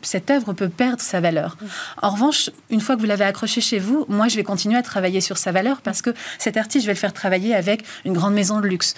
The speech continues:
Speaker 1: Je vais l'exposer dans une grande ville du monde. Et donc, à, gentiment accroché à votre mur,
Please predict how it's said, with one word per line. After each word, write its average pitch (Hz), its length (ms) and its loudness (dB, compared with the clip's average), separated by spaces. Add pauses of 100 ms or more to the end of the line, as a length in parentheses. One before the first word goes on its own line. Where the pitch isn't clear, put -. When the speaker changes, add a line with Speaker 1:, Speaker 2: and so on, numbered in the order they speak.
(240)
Speaker 1:
Je 190 180 0
vais 240 300 2
l'exposer 214 720 0
dans 190 120 2
une 185 180 0
grande 190 180 2
ville 196 180 0
du 185 120 0
monde. 170 260 2 (300)
Et 185 80 -2
donc, 208 240 -2
à, 190 120 0 (680)
gentiment 240 720 2
accroché 214 720 0
à 180 100 0
votre 175 320 -4
mur, 220 380 2